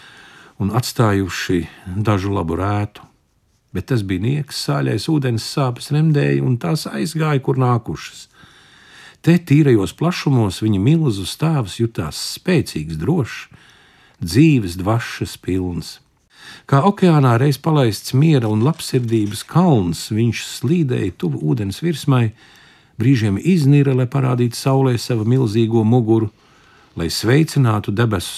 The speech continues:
spīdekli ar savu milzīgo asti.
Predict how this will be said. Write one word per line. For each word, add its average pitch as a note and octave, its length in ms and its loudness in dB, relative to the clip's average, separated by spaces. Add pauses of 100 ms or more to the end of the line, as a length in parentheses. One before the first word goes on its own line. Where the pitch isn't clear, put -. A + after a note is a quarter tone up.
spīdekli A2+ 580 0
ar E2 80 -6
savu D2+ 320 -8
milzīgo A2+ 920 0 (240)
asti. - 420 -14